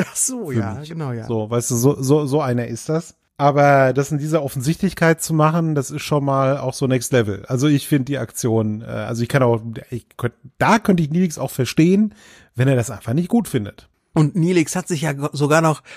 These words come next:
Speaker 1: vergleichsweise unter Kontrolle, denn der geht zum Fred hin. Also erstmal, nee, bevor der Fred kommt, Simon, ist es J-, Janeway auch noch Mühlen auf die Wasser, andersrum, Wasser auf die Mühlen des Tom Paris, indem sie sagt, oh, ist ja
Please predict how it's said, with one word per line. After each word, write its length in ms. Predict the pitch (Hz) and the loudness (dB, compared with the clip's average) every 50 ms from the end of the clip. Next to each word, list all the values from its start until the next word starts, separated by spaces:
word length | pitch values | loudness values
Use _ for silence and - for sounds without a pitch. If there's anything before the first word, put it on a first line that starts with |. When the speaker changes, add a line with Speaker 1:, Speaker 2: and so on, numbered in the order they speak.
| - | -20
Speaker 1:
vergleichsweise 1160 | _ - - - 143 131 117 117 113 110 110 - 175 - - - 165 170 175 170 165 156 147 147 | _ -8 -4 -2 -2 0 -2 -4 -6 -6 -6 -6 -6 -6 -6 -4 -4 -2 0 0 0 0 -2 -4
unter 320 | - 156 147 131 - 139 | -2 -2 -4 -2 -2 -4
Kontrolle, 480 | 123 - - 117 113 - - - 220 160 | -4 -2 -4 -6 -6 -8 -8 -6 -4 -2
denn 160 | 117 117 113 | 0 0 0
der 120 | 117 117 113 | 0 0 0
geht 180 | 123 131 131 | 0 -2 -2
zum 160 | - - 117 | -2 -4 -4
Fred 340 | - - - 107 98 98 98 | -4 -4 -6 -6 -4 -4 -2
hin. 320 | 107 135 160 190 220 254 269 _ _ _ _ _ _ - - - - - | -2 0 0 0 -2 -4 -6 _ _ _ _ _ _ -20 -20 -16 -10 -4
Also 140 | - 151 156 | -2 0 0
erstmal, 460 | 165 - 156 143 127 190 180 170 156 - _ _ _ _ | 0 -2 -4 -4 0 2 2 2 0 -2 _ _ _ _
nee, 260 | - 147 147 135 110 - - | 0 2 2 2 2 0 -4
bevor 220 | 139 - - 220 | -2 0 2 2
der 100 | 214 190 | 2 2
Fred 260 | - - 160 170 - | 0 0 -2 -2 -2
kommt, 240 | - 151 127 127 127 | -2 -4 -4 -2 -2
Simon, 380 | 123 127 123 139 156 175 202 190 - _ _ _ _ - | -4 -4 -2 0 -2 -2 -4 -6 -12 _ _ _ _ -4
ist 120 | 160 143 | -2 -2
es 140 | 131 - - - - - - _ - | -4 -6 -10 -14 -20 -20 -20 _ -8
J-, 140 | - 151 - - | -8 -6 -6 -4
Janeway 480 | 131 120 156 165 202 233 226 220 214 | -2 2 4 4 4 4 4 4 4
auch 80 | 175 185 | 4 2
noch 160 | 185 151 - | 0 0 0
Mühlen 840 | 131 131 131 131 131 139 143 156 175 220 240 269 285 269 285 254 240 | 0 0 2 2 0 0 0 2 4 6 6 6 6 4 2 0 0
auf 160 | 196 196 - | -2 -4 -4
die 160 | - 175 143 135 | -4 -4 -2 -2
Wasser, 480 | 185 190 - - 156 147 165 185 - | -2 -2 0 0 2 2 2 0 0
andersrum, 560 | 147 180 180 151 127 - - 127 143 175 170 - - - - - - - - | 0 0 0 0 -2 -2 -4 -6 -6 -6 -6 -10 -16 -20 -20 -20 -20 -18 -14
Wasser 640 | 165 147 123 196 233 233 - - 254 254 247 247 - | -10 -4 -2 -2 0 0 0 2 2 2 2 0 0
auf 120 | 190 - - | -2 -4 -2
die 120 | - 185 | -2 -2
Mühlen 480 | 165 165 165 190 220 247 240 233 220 196 | 0 0 0 2 2 2 2 2 2 2
des 160 | 180 165 - | 0 -2 -2
Tom 160 | - 170 156 | -2 -4 -4
Paris, 300 | - 185 185 170 139 - | -2 -2 -2 -2 -2 -2
indem 180 | 147 143 143 131 | -2 -4 -2 -2
sie 60 | 131 | -2
sagt, 120 | 139 - _ - - - - - - | -4 -4 _ -18 -20 -20 -20 -16 -12
oh, 60 | - | -10
ist 120 | 101 - | -8 -6
ja 120 | 135 131 | -6 -6